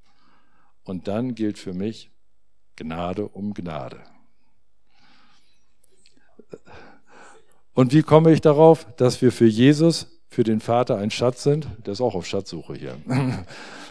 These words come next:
Er hat für uns bezahlt. Einen sehr hohen Preis hat Jesus für uns bezahlt.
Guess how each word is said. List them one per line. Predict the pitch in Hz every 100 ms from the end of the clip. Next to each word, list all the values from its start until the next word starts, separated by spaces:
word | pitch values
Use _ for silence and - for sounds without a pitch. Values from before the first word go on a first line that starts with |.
| - 165 135 113 - - - - - - -
Er | 139 190 147
hat | 156
für | - 156
uns | 143 151
bezahlt. | - 135 - 123 85 78 - - - -
Einen | 110 110 107
sehr | 104 143 151
hohen | 143 147
Preis | - 160 165 -
hat | 90
Jesus | 90 82 78
für | 80
uns | 78 80
bezahlt. | - - 71 67 -